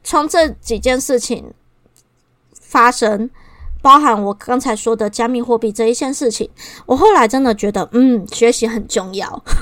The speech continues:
<laughs> 真的多，多碰触一点，有兴趣没兴趣都好，我觉得多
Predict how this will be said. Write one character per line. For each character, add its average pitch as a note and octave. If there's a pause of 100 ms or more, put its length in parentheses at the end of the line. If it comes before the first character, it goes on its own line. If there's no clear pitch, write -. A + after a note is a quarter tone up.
(460)
<laughs> -
真 F#4
的 F#4+
多， E4
多 D#4+
碰 D#4
触 D4
一 C#4
点， A3 (320)
有 B3
兴 E4+
趣 D#4
没 A#3
兴 C4+
趣 B3
都 A#3
好， A#3+
我 A#3+
觉 D4+
得 D4+
多 C#4+